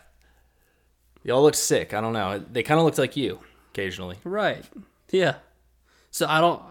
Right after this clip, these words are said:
Speaker 2: yeah, that was weird. I don't know what they're
Speaker 1: I don't know, but maybe, you know,
Speaker 2: It's looking like a
Speaker 1: just
Speaker 2: train you don't
Speaker 1: maybe
Speaker 2: wanna be on.
Speaker 1: they can get a part of Rengoku's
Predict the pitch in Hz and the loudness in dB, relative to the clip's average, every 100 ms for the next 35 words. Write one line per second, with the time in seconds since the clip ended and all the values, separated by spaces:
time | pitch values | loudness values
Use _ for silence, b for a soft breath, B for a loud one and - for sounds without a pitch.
0 | - 156 131 143 139 139 139 113 - 127 | -8 -4 -2 -2 -2 0 -2 -4 -8 -6
1 | 131 135 123 131 127 117 120 143 139 110 | -4 -2 -4 -4 -4 0 2 4 6 4
2 | 117 113 110 117 151 151 127 - 127 113 | 0 -2 0 4 4 4 2 -2 -6 -4
3 | 101 98 - 156 - 185 240 208 143 226 | -4 -6 -10 -6 0 2 4 4 4 2
4 | - 165 160 147 147 143 139 131 120 135 | 4 6 6 6 4 4 2 -2 -4 -4
5 | 127 117 127 131 _ _ _ _ _ _ | -4 -6 -12 -16 _ _ _ _ _ _
6 | _ _ _ 113 113 117 135 127 127 117 | _ _ _ -2 0 0 0 2 2 2
7 | 120 117 113 101 95 110 107 110 107 - | 2 4 4 2 -2 -6 -2 -2 -2 -4
8 | 104 95 98 | -6 -6 -10